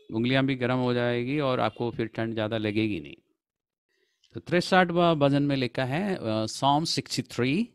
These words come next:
इसका छठवां पद में लिखा है,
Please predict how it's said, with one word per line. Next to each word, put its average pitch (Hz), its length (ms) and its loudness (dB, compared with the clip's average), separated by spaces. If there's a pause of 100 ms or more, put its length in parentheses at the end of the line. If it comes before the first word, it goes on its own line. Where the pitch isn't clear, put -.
(1300)
इसका 143 280 0
छठवां 151 480 0
पद 113 200 0
में 113 140 2
लिखा 113 300 2
है, 175 360 6